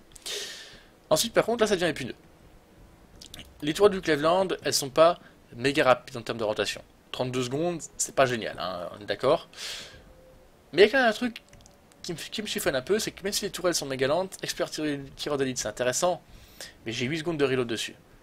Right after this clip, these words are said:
Ah, vous faites souvent tirer dessus en Cleveland, vous perdez souvent des P V. Ça peut être intéressant comme un croiseur de fond si vous prenez des coups de pouvoir vous replier et d'avoir un buff, euh, un buff pour soutenir vos alliés.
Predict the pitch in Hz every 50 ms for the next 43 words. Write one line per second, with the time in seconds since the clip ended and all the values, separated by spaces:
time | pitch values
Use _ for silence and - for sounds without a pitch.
0 | - _ - - 107 98 78 - - - - - - - - - - - - -
1 | - - - 190 180 - - 131 117 113 - - 143 123 113 98 95 95 92 95
2 | - - 98 104 - - 165 165 135 117 - - 104 123 104 - - - - -
3 | - - - - - - - - - - - - _ _ _ _ - - - _
4 | _ - - 131 156 214 - 226 - 208 185 180 160 - 247 254 208 - 160 147
5 | 139 - - 196 190 190 165 151 147 - - 180 208 233 247 - - 160 147 131
6 | - 160 156 156 139 147 143 - - 175 - - 151 131 123 139 127 - - 143
7 | 156 214 233 185 139 135 127 127 120 117 117 117 135 190 196 185 - - - -
8 | 147 131 123 120 117 113 107 107 117 135 131 147 170 165 - 135 - 139 127 131
9 | 120 110 117 151 147 113 98 -